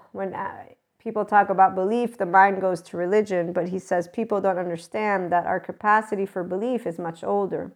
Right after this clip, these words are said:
that we are complex, and that things like culture, history, and belief systems, they enable us to live day by day without losing our minds.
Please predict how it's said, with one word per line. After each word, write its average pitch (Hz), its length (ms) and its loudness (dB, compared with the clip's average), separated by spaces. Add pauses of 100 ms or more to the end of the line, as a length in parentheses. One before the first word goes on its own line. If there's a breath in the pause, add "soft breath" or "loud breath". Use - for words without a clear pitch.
(360)
that 180 240 -2
we 185 120 0
are 175 140 2
complex, 202 920 -4
and 185 240 -6
that - 200 -4
things 202 220 -6
like 180 260 -6
culture, 185 380 -4
history, 208 320 -8
and 180 80 -8
belief 208 240 -4
systems, 180 540 -12
they 190 180 -4
enable 180 320 -4
us 170 260 -2
to 220 120 -6
live 185 300 -4
day 190 260 -2
by 190 200 -2
day 175 260 -2
without 180 320 -2
losing 202 320 -4
our 175 100 -6
minds. 196 460 -8